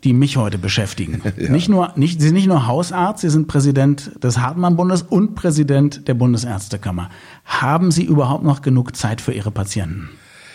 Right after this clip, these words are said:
Speaker 2: Ähm, für meine Patienten habe ich nicht mehr genug Zeit, um das ganz ehrlich und klar
Speaker 1: Ja.
Speaker 2: zu sagen.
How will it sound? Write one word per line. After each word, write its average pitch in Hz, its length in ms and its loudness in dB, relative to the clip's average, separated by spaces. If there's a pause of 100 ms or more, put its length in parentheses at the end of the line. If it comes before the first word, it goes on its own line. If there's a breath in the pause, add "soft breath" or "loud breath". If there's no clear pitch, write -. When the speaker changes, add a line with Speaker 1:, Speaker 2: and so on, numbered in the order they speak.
(600 loud breath)
Speaker 2:
Ähm, 95 200 0
für 104 120 -4
meine 101 160 -2
Patienten 101 400 -4
habe 95 140 -4
ich - 100 -12
nicht 87 240 -4
mehr - 100 -14
genug - 280 -20
Zeit, - 300 -16
um 76 100 -10
das 76 140 -8
ganz 78 300 -6
ehrlich 80 320 -6
und - 80 -18
klar 76 200 -4
Speaker 1:
Ja. 117 80 0
Speaker 2:
zu 67 80 -6
sagen. - 460 -12